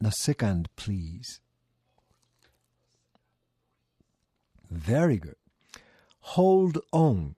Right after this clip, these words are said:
は慣用句で、電話を切らないでそのままいるという意味ですね。A secondは一秒。つまり、ほんの少しの間。要するに、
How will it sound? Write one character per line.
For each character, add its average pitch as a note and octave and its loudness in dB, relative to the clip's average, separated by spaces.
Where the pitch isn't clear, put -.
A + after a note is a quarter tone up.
は A2+ -2
慣 F#3 2
用 G#3 4
句 - -14
で、 E2+ -8
電 D#3+ 2
話 G3 4
を F#3+ 2
切 - -8
ら G3+ 2
な G3+ 4
い E3+ 2
で F3+ 2
そ - -4
の C3 2
ま B2+ 2
ま - 0
い B2+ 0
る C#3 0
と A#2 0
い G#2 2
う - 2
意 G2+ 0
味 D#2+ -4
で B1+ -18
す F2+ -10
ね。 B2+ -6
A - -4
second F#2+ -2
は C#3+ -8
一 C#3 -2
秒。 F2+ -8
つ - -8
ま C3+ 2
り、 A#2+ -2
ほ E3+ 0
ん F#3 4
の F3 4
少 D3+ -4
し - -8
の D#2+ -8
間。 C#2 -16
要 E3 -2
す G3+ -2
る D#3+ 0
に、 C3+ 0